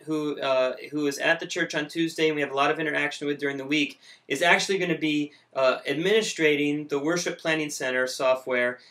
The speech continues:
and making sure that all the scheduling takes place. So please welcome Kim when you have an interaction with her. And when you get a moment, thank Sandy. I mean, Sandy has been great. So many years scheduling for us with a smile and with a great attitude. We wouldn't be where we are today without Sandy.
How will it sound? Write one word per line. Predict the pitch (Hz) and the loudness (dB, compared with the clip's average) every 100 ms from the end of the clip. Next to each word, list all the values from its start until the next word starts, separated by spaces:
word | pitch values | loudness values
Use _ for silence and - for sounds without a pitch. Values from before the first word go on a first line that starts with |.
| _ | _
and | 131 135 | -8 0
making | 151 156 147 | 0 0 -4
sure | - 151 | 0 0
that | 143 | 2
all | 135 147 | 2 0
the | |
scheduling | 143 147 135 139 135 | -2 -4 -4 -4 -6
takes | 135 131 | -6 -6
place. | - 139 - | -2 -2 0
So | 147 139 135 - - | 0 0 -2 -8 -8
please | - 208 208 | 0 2 2
welcome | 180 185 180 170 | 2 2 2 -2
Kim | 170 180 180 175 | -2 0 0 0
when | 156 | -2
you | 151 | 0
have | 151 151 | -2 -2
an | |
interaction | 151 156 151 156 - 156 | -2 0 0 0 -2 -6
with | 147 143 | -6 0
her. | 156 156 156 - - - | 4 4 2 -16 -10 2
And | 151 151 151 | 4 4 0
when | 156 | 0
you | 151 | 2
get | 202 | 2
a | 208 190 | 2 2
moment, | 175 170 151 - | 2 2 0 -2
thank | 190 196 | -2 -2
Sandy. | - 175 165 151 139 135 | -2 0 0 0 -2 -2
I | 143 | -4
mean, | 147 | -2
Sandy | 180 185 180 | 0 0 2
has | 160 | 0
been | 151 147 135 | 0 -2 -2
great. | 127 139 127 - | 0 2 2 0
So | 190 202 | -2 -2
many | 202 175 | -2 0
years | 165 156 143 - | 2 2 0 -2
scheduling | 165 156 156 151 | -4 -4 -6 -8
for | - 143 | -6 0
us | 143 139 - - - - | 0 0 -8 -18 -10 0
with | 175 | 2
a | 170 | 2
smile | - 175 160 160 165 | 0 4 4 6 4
and | 151 | 2
with | 135 | -4
a | |
great | 127 156 170 | 0 2 2
attitude. | 156 151 151 - 156 147 - - - | 2 0 0 -2 -2 -2 -6 -12 0
We | 170 | 4
wouldn't | 190 180 | 4 2
be | 175 | 0
where | 170 165 | 2 4
we | 151 | 4
are | 147 | 2
today | 143 147 143 | 0 0 0
without | 139 135 131 131 | 2 2 2 0
Sandy. | - 131 131 131 127 | -4 -4 -4 -4 -6